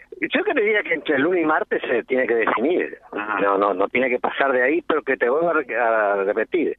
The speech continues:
Speaker 1: Lo, lo bueno es cómo se conforma esa, esa quinta noche, pero yo no estuve metido en, en las charlas finales, así que no te podría dar tantas precisiones.
Speaker 2: Ujú.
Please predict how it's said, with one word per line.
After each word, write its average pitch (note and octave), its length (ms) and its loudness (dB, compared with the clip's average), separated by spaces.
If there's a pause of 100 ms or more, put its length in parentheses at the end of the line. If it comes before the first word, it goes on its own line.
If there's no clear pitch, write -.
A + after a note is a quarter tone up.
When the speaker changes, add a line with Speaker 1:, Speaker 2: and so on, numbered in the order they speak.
(400)
Speaker 1:
Lo, G2 420 2
lo G#2 200 2
bueno D#3 180 0
es D3+ 100 -2
cómo E3+ 260 0
se D#3+ 120 -2
conforma B2 640 -2
esa, F2+ 440 -4
esa G2 220 -4
quinta A#2 300 -2
noche, A#2+ 320 -2
pero A2 400 0 (640)
yo F#4 100 2
no A4 80 2
estuve A3+ 340 0
metido E3 520 0
en, G#2+ 520 -2
en A2 140 0
las A2 140 0
charlas D3 320 0
finales, B2 480 -2
así F#2+ 240 -6
que - 80 -6
no A2+ 100 -2
te A#2 140 -2
podría A#2 340 0
dar A#2+ 140 2 (240)
tantas A#2+ 260 -2
precisiones. G2 720 -2
Speaker 2:
Ujú. A2 340 -12